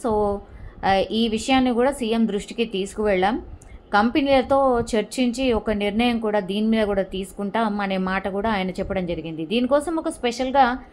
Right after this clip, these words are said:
యాప్ని కూడా, ఆ, రూపొందించారు. ఎందుకంటే అధికారులు గానీ, లబ్ధిదారులు గానీ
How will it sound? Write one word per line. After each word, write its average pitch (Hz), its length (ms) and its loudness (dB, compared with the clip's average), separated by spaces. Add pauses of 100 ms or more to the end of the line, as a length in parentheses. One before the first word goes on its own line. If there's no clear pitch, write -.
(300)
యాప్ని 269 440 2
కూడా, 240 480 4 (500)
ఆ, 196 160 4
రూపొందించారు. 226 920 0
ఎందుకంటే 226 600 0 (420)
అధికారులు 254 480 2
గానీ, 254 320 2
లబ్ధిదారులు 233 580 4
గానీ 226 540 0